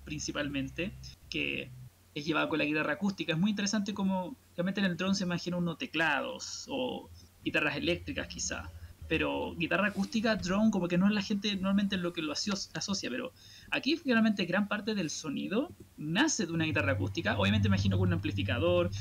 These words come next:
para hacer el feedback y para hacer un poco más la reverberancia. Se nota que quizá o aplica un efecto de reverb, pero ocupa una sala, no estoy tan seguro, pero el reverb es el segundo instrumento aquí. Em,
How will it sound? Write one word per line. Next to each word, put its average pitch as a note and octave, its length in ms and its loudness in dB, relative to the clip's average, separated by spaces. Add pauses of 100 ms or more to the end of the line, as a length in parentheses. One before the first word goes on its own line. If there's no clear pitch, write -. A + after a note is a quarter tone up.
(100)
para C#3 180 0
hacer D3+ 220 -2
el B2+ 100 -2
feedback D#3+ 600 -4
y D#3 40 -10
para C3 140 -6
hacer D#3+ 120 -6
un C#3+ 80 -8
poco D#3 180 -2
más D3 180 -2
la D3 140 -2
reverberancia. E3 800 -2 (180)
Se - 140 0
nota F3 180 0
que F3 220 0
quizá D#3+ 340 -2
o D3+ 140 2
aplica D3 360 2
un A3 120 8
efecto A3 280 2
de A3 80 4
reverb, A3+ 440 2
pero - 240 -2
ocupa F#3 440 0
una G3+ 220 4
sala, G#3+ 280 2
no F3+ 80 0
estoy E3+ 160 -4
tan G3 120 2
seguro, G3+ 360 0 (340)
pero D#3+ 260 0 (140)
el D3 120 -2
reverb G#3+ 300 4
es E3 100 2 (500)
el F3 100 2
segundo F3+ 340 4
instrumento E3+ 500 2
aquí. E3+ 300 -4 (540)
Em, C#3+ 400 0